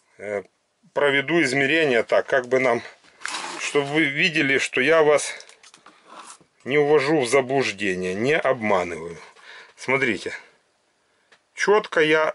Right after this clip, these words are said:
становлюсь приборчиком. Сколько под нагрузкой? По второй шкале от ста пятидесяти до двухсот.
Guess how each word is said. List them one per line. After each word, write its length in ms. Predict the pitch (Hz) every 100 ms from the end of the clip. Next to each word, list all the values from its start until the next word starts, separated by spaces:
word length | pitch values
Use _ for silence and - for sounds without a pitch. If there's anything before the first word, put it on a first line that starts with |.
| -
становлюсь 560 | - 151 151 147 139
приборчиком. 840 | - 147 156 214 208 - - 156 147 _ _ _ _ _ _
Сколько 500 | - - 214 196 185
под 220 | 180 160
нагрузкой? 680 | 165 147 156 143 - 131 123 _ _ _ _ _ _ _ _ _ _ -
По 120 | 151
второй 400 | - 165 156 120
шкале 560 | - 151 156 196 190 - _ _ _ _
от 160 | 131 123
ста 240 | - 151
пятидесяти 760 | - 135 - 127 127 - 110 110
до 160 | 117
двухсот. 640 | 110 123 - - 196 190